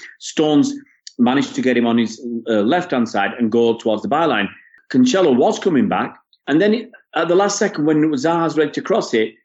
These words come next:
Cancelo just seems to slow down. You know, whether he could have actually cut it out if he'd carried on sprinting hard. And I, I think there's a, there's a decent chance that if he'd carried on sprinting hard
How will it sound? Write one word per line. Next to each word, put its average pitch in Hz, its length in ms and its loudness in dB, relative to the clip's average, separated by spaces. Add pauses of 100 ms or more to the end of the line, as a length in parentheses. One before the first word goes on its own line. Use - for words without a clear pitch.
Cancelo 220 420 2
just 208 180 -4
seems 180 200 -4
to 147 80 -8
slow 127 340 0
down. 160 400 0 (260)
You 151 140 0
know, 120 60 0
whether 180 260 2
he 165 160 0
could 160 180 -2
have 131 140 0 (240)
actually 143 400 -4
cut - 300 -6
it 160 40 2
out 156 300 0
if 156 140 -4
he'd 135 160 0
carried 143 200 0
on 135 120 0
sprinting 131 480 -2
hard. 151 340 -2 (460)
And 165 120 -2
I, 190 220 -2
I 196 60 0
think 147 220 -2
there's 120 140 2
a, 127 200 -2
there's 131 180 0
a 123 60 2
decent 160 440 -2
chance 147 300 -4
that 123 80 -4
if 123 80 -4
he'd 131 140 -2
carried 139 180 0
on 127 80 4
sprinting 127 380 0
hard 120 320 0